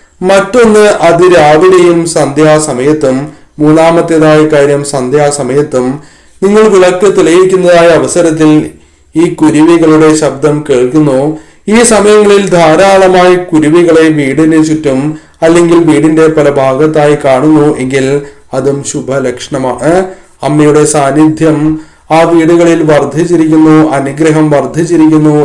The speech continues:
എന്നും ഇതിലൂടെ അർത്ഥമാക്കുവാൻ സാധിക്കുന്നതാണ്. ഏവരുടെയും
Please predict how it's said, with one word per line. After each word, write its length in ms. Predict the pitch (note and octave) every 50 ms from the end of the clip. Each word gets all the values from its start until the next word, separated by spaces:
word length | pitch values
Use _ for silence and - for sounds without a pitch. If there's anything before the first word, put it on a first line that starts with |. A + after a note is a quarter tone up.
| D3
എന്നും 320 | C#3 C#3 C#3 C#3+ C#3 C3+ C#3 D3 D3+ D3+ - - - _ _ -
ഇതിലൂടെ 500 | C#3+ C3+ C#3+ C#3+ D3+ D#3 D3 C#3 C#3 C#3 C#3 - -
അർത്ഥമാക്കുവാൻ 880 | B2 B2 A#2+ A#2 - - F3 E3 D3+ C#3 C3+ C3+ - D3 C3+ C3+ C3 C3 C3
സാധിക്കുന്നതാണ്. 1000 | B2+ - - C3 B2 B2 A#2+ - C#3 C#3 C3 C3 B2+ B2+ B2 B2 A#2 G#2+ A#2+ D3 F3 F#3+ G#3+ G#3+ - - - _ _ _ _ _ _ _ _ _ _ _ _ _ _ _ _ _ _ _ _ - - - - - - - _ _ _ _ _ _ -
ഏവരുടെയും 540 | G3 G#3+ G#3+ A3+ A#3+ A3+ A#3+ A#3 A3+ A3